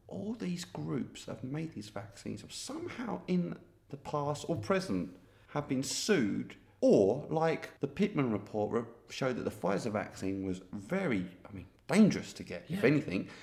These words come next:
Speaker 1: yet they're still making these
Speaker 2: Yeah, right,
Speaker 1: vaccines.
Speaker 2: yeah. Yeah, naughty. <laughs> Like, "Can we carry on making them?" "Yeah, but try and be more careful."
Speaker 1: You know, next time I'll have to send you to detention. <laughs>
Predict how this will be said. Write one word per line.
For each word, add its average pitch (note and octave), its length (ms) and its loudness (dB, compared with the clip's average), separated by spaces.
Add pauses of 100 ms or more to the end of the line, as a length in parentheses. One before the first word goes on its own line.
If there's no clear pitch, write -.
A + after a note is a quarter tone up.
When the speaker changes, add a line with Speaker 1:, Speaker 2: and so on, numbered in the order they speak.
(180)
Speaker 1:
yet G#3+ 400 4 (260)
they're D#4 120 -8
still - 320 -10 (380)
making C3+ 480 -6
these E2+ 340 -6
Speaker 2:
Yeah, E3+ 220 12
right, A2+ 280 6
Speaker 1:
vaccines. C3 140 2
Speaker 2:
yeah. A#2+ 180 8 (360)
Yeah, F2+ 240 4
naughty. C#3+ 960 10
<laughs> - 60 6
Like, F3 500 12 (360)
"Can G3 120 6
we G#3 80 10
carry A3+ 200 10
on A#3 80 8
making A#3 300 6
them?" G#2 160 6 (260)
"Yeah, B3+ 460 12
but - 460 8 (400)
try A3+ 220 0
and D#4 80 0
be C#4 120 8
more B3 240 10
careful." G#3 580 2
Speaker 1:
You D3+ 60 -2
know, E3 120 0
next D#3+ 340 4
time C3 200 2
I'll D3+ 100 6
have F#3+ 120 4
to - 80 2
send C4 300 6
you C4+ 80 2
to C4 40 0
detention. A2 680 4
<laughs> - 60 -20